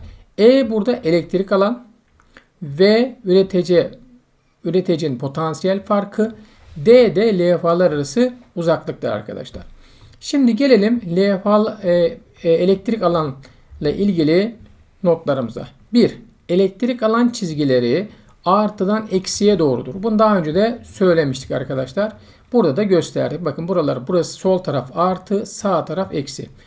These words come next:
Tüm noktalarda elektrik alanın büyüklüğü eşittir. Yani burada K noktasında da, L noktasında da, M noktasında da elektrik alan aynı yönde ve aynı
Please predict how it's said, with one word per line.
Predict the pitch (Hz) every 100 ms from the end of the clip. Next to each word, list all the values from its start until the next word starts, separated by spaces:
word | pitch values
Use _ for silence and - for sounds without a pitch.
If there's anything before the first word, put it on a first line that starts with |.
| _ _ - _ _
Tüm | - 320 311 233
noktalarda | 190 180 - 180 175 165 151 120 -
elektrik | 160 180 175 226 247
alanın | 226 185 160 143
büyüklüğü | 214 208 208 240
eşittir. | - 151 - - - 98 - _ _ -
Yani | 220 196 160
burada | 247 190 135 - - _ -
K | 185 214 247
noktasında | 220 - 165 175 151 135
da, | - - - -
L | 165 143 196 220
noktasında | 214 208 165 165 139
da, | 165 226 - _ -
M | 156 214 226
noktasında | 196 - 147 165 139
da | 127 -
elektrik | 190 208 208 196 190
alan | 135 131 - -
aynı | 175 220 220
yönde | 226 220 214 226 240 - _ 180
ve | -
aynı | - 202 233 208 196 220